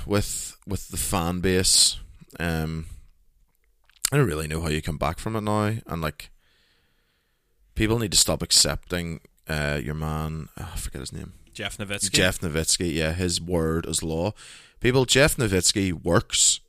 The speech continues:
Speaker 1: for the U F C.
Speaker 2: Yep.
Speaker 1: He, he does not work for usada. Um, I don't know. Like, I mean, this topic has been talked out to death. You wanna find out the, the, the details. If you don't know already,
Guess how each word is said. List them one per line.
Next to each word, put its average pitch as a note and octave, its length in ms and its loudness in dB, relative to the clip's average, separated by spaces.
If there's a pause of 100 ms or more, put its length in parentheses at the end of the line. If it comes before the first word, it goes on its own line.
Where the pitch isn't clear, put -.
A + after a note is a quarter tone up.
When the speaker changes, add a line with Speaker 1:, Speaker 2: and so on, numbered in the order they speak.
(140)
Speaker 1:
for A2 180 0
the F2+ 100 0
U G2 180 4
F E2 120 0
C. G#2 400 0
Speaker 2:
Yep. A#2+ 160 0
Speaker 1:
He, G2+ 140 -4 (180)
he G#2 120 0
does G#2+ 140 4
not C3 180 -2
work F#2 280 0
for G#2 180 -2
usada. F2 600 2 (720)
Um, E2 580 -2 (1700)
I A#2+ 120 0
don't F#2 140 -2
know. C#2+ 280 -6 (120)
Like, - 320 -8
I E2+ 60 -4
mean, E2+ 220 -4
this - 340 6
topic D#2 380 -4
has D#2 200 -2
been D#2 180 -8
talked D2+ 260 -6
out D2 120 -6
to C#2+ 80 -14
death. D#2 360 -4
You F2 80 -6
wanna D#2+ 160 -4
find D2+ 280 -4
out D#2 160 -6
the, D2+ 100 -14 (200)
the, E2 100 -10
the D#2 160 -12
details. D#2+ 500 -4
If - 160 -4
you F2+ 160 -4
don't E2 340 -4
know E2 320 -2
already, D#2+ 500 -4